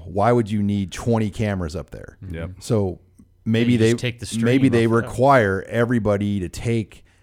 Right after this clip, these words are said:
Speaker 1: the feed that Huskers dot com gives, and then, then you eliminate all the cameras. I mean,
Speaker 2: Yeah.
Speaker 1: I, I'm not saying I'm a fan of that, but that would really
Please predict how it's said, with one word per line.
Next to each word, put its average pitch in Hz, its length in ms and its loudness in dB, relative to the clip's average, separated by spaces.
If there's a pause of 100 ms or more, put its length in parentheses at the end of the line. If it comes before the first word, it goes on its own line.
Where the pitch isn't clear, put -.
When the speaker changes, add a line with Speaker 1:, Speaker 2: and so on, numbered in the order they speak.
(140)
Speaker 1:
the 98 120 -4
feed 98 680 -4 (220)
that 95 160 -6
Huskers 101 360 -4
dot 82 200 -6
com 92 240 -6
gives, 80 340 -8
and 101 140 -6
then, 101 220 -2
then 110 240 -2
you 101 160 -2
eliminate 90 720 -4 (580)
all 101 220 -2
the 80 80 -12
cameras. - 760 -14
I - 40 -12
mean, 101 220 -4 (120)
Speaker 2:
Yeah. - 280 -8
Speaker 1:
I, 117 60 -4
I'm 151 60 0
not 139 160 2
saying 120 520 -2
I'm 107 140 -4
a 87 40 -2
fan 127 380 -4
of 131 80 -6
that, 135 360 -2 (320)
but 104 160 -6
that 123 140 2
would 107 100 0
really 110 380 0